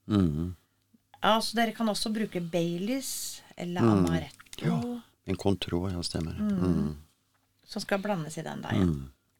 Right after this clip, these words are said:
Speaker 2: Og så er det bare å forme den deigen i små kuler.
Speaker 1: Mm.
Speaker 2: Og så trykke l-,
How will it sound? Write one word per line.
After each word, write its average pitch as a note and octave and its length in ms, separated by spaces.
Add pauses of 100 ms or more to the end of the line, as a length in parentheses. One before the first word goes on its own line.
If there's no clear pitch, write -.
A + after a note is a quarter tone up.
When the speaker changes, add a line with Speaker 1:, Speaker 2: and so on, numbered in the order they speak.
(1400)
Speaker 2:
Og D#4 120
så F4+ 140
er A#3 220
det A#3 100
bare A3+ 320
å G3+ 180
forme G3+ 720 (220)
den G#3+ 360
deigen G3+ 560 (160)
i A3 540 (480)
små A3 260
kuler. B3 400 (300)
Speaker 1:
Mm. E2+ 160 (2250)
Speaker 2:
Og G3+ 60
så C4+ 120 (100)
trykke - 840
l-, G#3 400